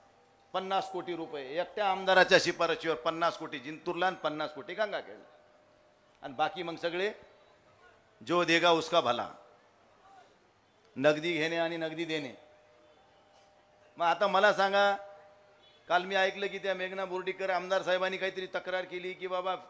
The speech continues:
live Facebook, त्या Facebook लाईव्हच आहेत सगळ्या, फील्डवर काय नाही, फक्त only Facebook live, Photo काढ, इकडं दे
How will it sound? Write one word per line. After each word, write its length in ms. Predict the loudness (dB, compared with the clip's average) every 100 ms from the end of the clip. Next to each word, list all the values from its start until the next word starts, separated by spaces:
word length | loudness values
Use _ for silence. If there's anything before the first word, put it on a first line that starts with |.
| -6
live 300 | 0 2 0 -4
Facebook, 360 | -8 -8 -6 -6 -8 -6
त्या 100 | -4 -4
Facebook 300 | -6 -6 -8
लाईव्हच 300 | -6 -8 -8
आहेत 120 | -12
सगळ्या, 240 | -10 -12 -14 -16 -20 _ _ _ _ _ _ _ _
फील्डवर 320 | -6 0 0
काय 180 | 2 0
नाही, 160 | 0 -2
फक्त 220 | -2 -2
only 320 | -2 -2 -4 -4
Facebook 300 | -4 -4 -8
live, 320 | -4 -4 -4 -12 -20 -20 _ _ _
Photo 240 | -14 -12 -12
काढ, 200 | -10 -10
इकडं 380 | -10 -8 -4
दे 120 | -2